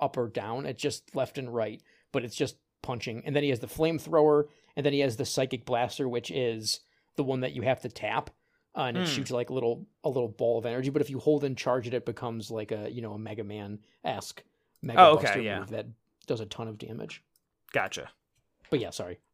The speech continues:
Speaker 1: The, the other three have homing attacks.
Speaker 2: So even then, like, not even, not even everyone has a, uh,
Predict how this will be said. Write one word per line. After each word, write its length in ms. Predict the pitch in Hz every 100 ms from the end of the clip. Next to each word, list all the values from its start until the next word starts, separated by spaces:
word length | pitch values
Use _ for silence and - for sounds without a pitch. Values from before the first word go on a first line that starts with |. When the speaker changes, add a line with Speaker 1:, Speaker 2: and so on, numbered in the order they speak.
| -
Speaker 1:
The, 320 | 202 160 151 151
the 140 | 160
other 180 | 160 151
three 240 | 147 135
have 340 | 113 113 110 - _ _ _
homing 320 | 143 113 107
attacks. 440 | 95 87 90 - - _ _ _ _ _
Speaker 2:
So 360 | 160 247 233 214
even 460 | 254 254 247 214
then, 480 | 165 208 185 110 95 - - _
like, 640 | 156 160 143 135 - - _ _ _ _ _ -
not 400 | 160 180 196 190
even, 460 | 190 185 180 170 165
not 220 | 202 220
even 340 | 220 214 202
everyone 600 | 165 185 180 190 175 175
has 480 | 156 151 151 156 139
a, 240 | 147 147 143
uh, 300 | 139 135